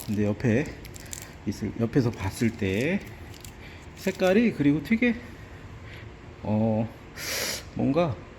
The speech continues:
되게 굉장히 색깔이 좋은 것 같아요. 여러 가지 색깔이 바뀌면서. 어, 이 제품, 음, 이렇게 알아봤고요. 저희 매장에 있기 때문에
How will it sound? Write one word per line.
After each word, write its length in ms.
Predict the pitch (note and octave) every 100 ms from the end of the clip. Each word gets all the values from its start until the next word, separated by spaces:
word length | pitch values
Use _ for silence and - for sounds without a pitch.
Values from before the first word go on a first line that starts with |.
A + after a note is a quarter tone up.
| -
되게 240 | - A2 A2
굉장히 680 | - B2 C#3+ B2+ G2+ B2 F3+ - - - - - - - - -
색깔이 580 | - D#3 D3 A2+ A2 E3
좋은 240 | - A#2
것 80 | A2
같아요. 380 | E2+ - G2 D#2+ - - - - - - - - - - - - -
여러 180 | G#2
가지 180 | G#2+ F#2
색깔이 340 | F#2 C#3 C3+ G2+
바뀌면서. 640 | G2+ - A2 F#2 E2 E2 G2+ D3+ - - - - - - - G#2 - - - - - - - - - - - - - - -
어, 260 | A#2+ B2 B2
이 80 |
제품, 680 | F3+ A3 G3 E3+ F#3 B2 A2 - - - -
음, 400 | G2+ G#2 G2+ G2 - - - - - - - -
이렇게 200 | A#2 -
알아봤고요. 560 | G2+ G#2+ F#2 - D3 D#3+ - - - - - - - - - - - - -
저희 200 | E3+ E3+
매장에 1120 | C#3+ E3 F#3+ E3+ E3 D#3 C#3 B2 C3+ D#3 A#2+ A2+
있기 200 | G#2+ C3
때문에 520 | B2+ A#2+ C#3+ E3